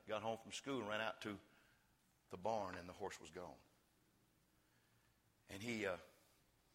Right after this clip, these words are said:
come back to his mother, and he was crying. He said, "Where's the horse?" And she said, "Honey, your uncle came home from war, and he came and took the horse." And Gerald started saying, "It's not fair. It's just not right.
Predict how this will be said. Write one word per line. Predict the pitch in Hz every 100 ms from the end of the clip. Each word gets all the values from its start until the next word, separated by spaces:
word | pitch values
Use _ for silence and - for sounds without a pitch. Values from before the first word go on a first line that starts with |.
| - -
come | 113
back | 101 107 -
to |
his | 104 95
mother, | 120 120
and | 101
he | 98
was | -
crying. | 131 131
He | 98
said, | 98 95
"Where's | 113
the | 104
horse?" | 107 127 -
And | -
she | 107
said, | - 95 95 - - - - _
"Honey, | - 104 107
your | 95
uncle | 95 117 82 -
came | 90 87
home | 98 90
from | 87 82
war, | 92 113 80 - _ _ _ _ _ _ _ _ -
and | -
he | -
came | 85
and | 80
took | - -
the | -
horse." | - - - - _ _ _ _ _ _ _ _ - - - - _ _ _ _ _ _ -
And | 95
Gerald | 104 165 135 101 - - -
started | - 117 98
saying, | - 117 101
"It's | -
not | 110 -
fair. | - 170 87 80
It's | -
just | -
not | 92 80
right. | 131 160